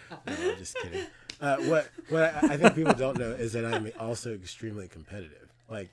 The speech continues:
extremely competitive. I don't think I, I talk about that on the podcast much, but I want to, I wanna win. And that's something that people don't know about. It's not, like, a good part about it, but it, it pushes me to, I wanna,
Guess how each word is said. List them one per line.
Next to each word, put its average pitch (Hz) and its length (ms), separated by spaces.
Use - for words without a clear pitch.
extremely 101 1040
competitive. 78 680
I 113 60
don't 123 140
think 120 160
I, 101 220
I 104 120
talk 104 280
about 110 200
that 107 160
on 98 120
the 90 60
podcast 101 680
much, 113 320
but 101 260
I 95 260
want 90 400
to, 85 300
I 90 120
wanna 85 260
win. 85 360
And 90 360
that's 90 240
something 95 360
that 85 180
people 90 420
don't 95 220
know 104 160
about. 131 340
It's 104 160
not, 110 220
like, 101 180
a 95 60
good 113 340
part 143 300
about 147 280
it, 165 180
but 113 220
it, 104 220
it 104 180
pushes 120 400
me 107 200
to, 101 460
I 95 60
wanna, 101 360